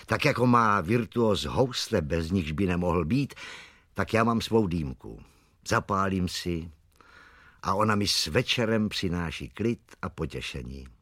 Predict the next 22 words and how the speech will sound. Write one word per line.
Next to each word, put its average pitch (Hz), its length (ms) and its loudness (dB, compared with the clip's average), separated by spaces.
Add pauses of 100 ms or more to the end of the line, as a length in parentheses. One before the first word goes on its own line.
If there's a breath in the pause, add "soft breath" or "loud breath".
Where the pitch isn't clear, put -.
(1040 soft breath)
Já 156 200 2
teď 127 240 -2
už 117 160 2
vím, 110 220 4
proč 78 240 -4
ji 78 80 -6
tatínek 85 380 -2
vždycky 82 360 -2
tak 90 180 -2
láskyplně 90 800 0
hladil 87 560 -2
a 71 80 -6
dýmal, 85 640 -2 (680 loud breath)
když 80 300 -2
v - 40 -14
Přelouči 92 540 0
sedal 85 380 -2
před 82 280 -4
domem 82 600 0 (580 loud breath)
na 78 140 -2
naší 85 320 0
lavičce. 69 800 -8